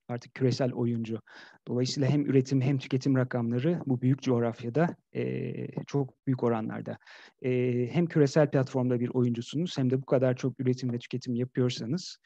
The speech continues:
e, küresel bir takım gereklilikleri, e, göz ardı edemezsiniz. Dolayısıyla sürdürülebilirlik de bunlardan bir tanesi. E, ha-, bulunduğunuz yerde kalmayı, e, istiyorsanız sürdürülebilirlik esaslarıyla üretime,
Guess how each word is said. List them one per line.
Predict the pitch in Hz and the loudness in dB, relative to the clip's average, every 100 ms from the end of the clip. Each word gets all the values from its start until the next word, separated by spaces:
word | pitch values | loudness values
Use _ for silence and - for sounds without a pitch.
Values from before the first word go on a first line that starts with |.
| _ _ _ | _ _ _
e, | - 127 123 | -2 0 0
küresel | - 131 127 143 131 | 0 -2 2 0 0
bir | |
takım | 127 131 127 | -4 -6 -4
gereklilikleri, | 123 123 127 120 120 120 117 185 - _ _ _ - | 0 0 -2 -6 -6 -4 0 0 -2 _ _ _ -6
e, | 131 | -4
göz | 131 131 120 | 2 2 2
ardı | 123 123 147 | -2 0 2
edemezsiniz. | 123 127 120 - 120 180 - - _ _ - | 2 0 -2 -4 -4 -4 -6 -16 _ _ -6
Dolayısıyla | 127 123 131 | -4 -4 -6
sürdürülebilirlik | - 131 127 127 127 131 127 - | -2 0 2 2 2 2 0 -2
de | 117 | -2
bunlardan | 120 113 110 110 113 | -2 -2 -4 -4 -4
bir | 135 | 0
tanesi. | 151 139 131 - 175 185 _ _ _ - | 2 2 0 0 -2 -2 _ _ _ -4
E, | 127 123 123 123 123 123 123 | -2 0 0 0 0 0 -2
ha-, | 131 131 _ _ _ _ _ | -6 -10 _ _ _ _ _
bulunduğunuz | 123 131 127 156 180 | 0 2 4 2 4
yerde | 165 131 123 | 4 4 0
kalmayı, | 127 117 113 110 - _ - | -2 -2 -2 -4 -8 _ -10
e, | 123 - 64 62 - - - | -8 -6 -6 -8 -10 -14 -14
istiyorsanız | 147 - - 135 123 135 170 - - | -12 -8 2 2 2 -2 -6 -6 -16
sürdürülebilirlik | - - 131 127 131 131 139 185 | -16 -8 -6 -4 -4 -4 -6 -6
esaslarıyla | - - 120 - 117 113 | -8 -6 -8 -6 -8 -4
üretime, | 131 123 - 131 | -2 -2 0 -2